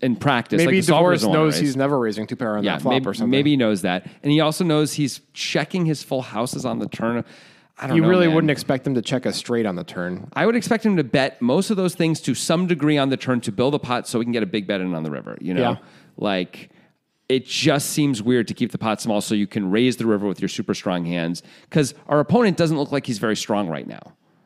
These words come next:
Speaker 1: I don't know. Like, I'm not trying to, trying to capture a bluff out of him. It doesn't seem as valuable as, like, "Let's bet the turn, bet the river, get two streets."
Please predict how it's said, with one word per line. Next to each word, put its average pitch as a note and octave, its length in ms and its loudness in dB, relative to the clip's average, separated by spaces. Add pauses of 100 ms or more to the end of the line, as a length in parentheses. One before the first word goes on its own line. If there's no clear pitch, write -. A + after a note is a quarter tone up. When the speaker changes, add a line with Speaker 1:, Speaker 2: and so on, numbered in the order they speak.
(480)
Speaker 1:
I G#2+ 80 -2
don't B2 100 2
know. F#2 220 2
Like, F#2 240 -2 (160)
I'm - 100 2
not E3+ 140 4
trying E3+ 260 2
to, - 60 -12
trying F3+ 160 4
to F#3 60 2
capture E3 340 2
a A#2+ 60 2
bluff A#2 340 2
out A#2 160 4
of F#2 80 0
him. G2+ 220 2
It D#2+ 60 -6
doesn't A#2 200 0
seem C3 180 0
as G2 120 0
valuable G#2+ 560 0
as, F2+ 260 -2
like, F#2 180 0 (220)
"Let's F2+ 160 -8
bet E2+ 220 -6
the - 80 0
turn, C3+ 400 2 (360)
bet - 160 -6
the D3 80 0
river, A#2 220 2
get F#2+ 220 -4
two D#3+ 180 2
streets." - 720 -2